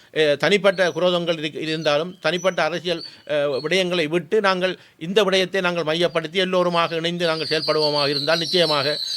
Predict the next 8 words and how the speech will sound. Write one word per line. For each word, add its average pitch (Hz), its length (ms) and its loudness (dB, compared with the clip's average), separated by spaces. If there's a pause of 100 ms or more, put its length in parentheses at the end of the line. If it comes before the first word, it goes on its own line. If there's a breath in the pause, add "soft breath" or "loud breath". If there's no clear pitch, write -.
(140)
அதில் 151 240 4
ஒன்றிணைந்து 156 400 2
செயல்படக்கூடிய 143 760 2
வாய்ப்பு 143 260 0
இருக்கும் 139 220 -2
என்பதை 135 280 0
நான் 135 120 0
இவ்விடத்தில், 127 380 -2